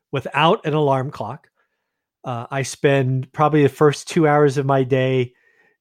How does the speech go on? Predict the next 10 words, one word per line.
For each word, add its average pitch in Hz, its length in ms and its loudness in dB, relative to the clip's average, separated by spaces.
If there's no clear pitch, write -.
um, 113 520 -10
re-, 139 300 -4
responding 131 640 -2
to 120 60 -2
students, - 760 -4
uh, 123 240 -6
via 127 180 -2
the 123 80 -2
Facebook 160 520 -4
page, 170 480 0